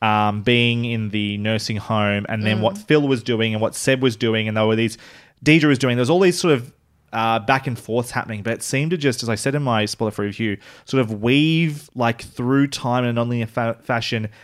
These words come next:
Speaker 1: but it just flowed so beautifully as to not, uh, it wasn't confusing once you figured out what was happening, and it kind of,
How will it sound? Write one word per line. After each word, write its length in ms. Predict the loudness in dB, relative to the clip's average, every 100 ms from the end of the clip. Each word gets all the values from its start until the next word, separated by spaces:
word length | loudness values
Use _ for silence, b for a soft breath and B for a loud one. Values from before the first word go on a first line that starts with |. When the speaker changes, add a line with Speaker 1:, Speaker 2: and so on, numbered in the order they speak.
| b -4
Speaker 1:
but 100 | -2
it 80 | 0
just 260 | -2 -4
flowed 420 | -2 2 4 4
so 220 | 2 -2 -2
beautifully 500 | -2 -4 -2 -2 -2
as 140 | -2
to 100 | -6
not, 300 | -2 -4 -6 _ _ _ _ _ _ _ _
uh, 140 | 0 2
it 100 | 0
wasn't 360 | 4 4 4 0
confusing 800 | -4 -8 -4 -2 0 0 -2 -2
once 240 | -2 -2 -4
you 60 |
figured 200 | -2 0
out 40 | 2
what 60 |
was 100 | 0
happening, 420 | -4 -4 -4 -6 -6
and 100 | -8
it 60 | -10
kind 340 | -8 -4 0
of, 240 | -2 -4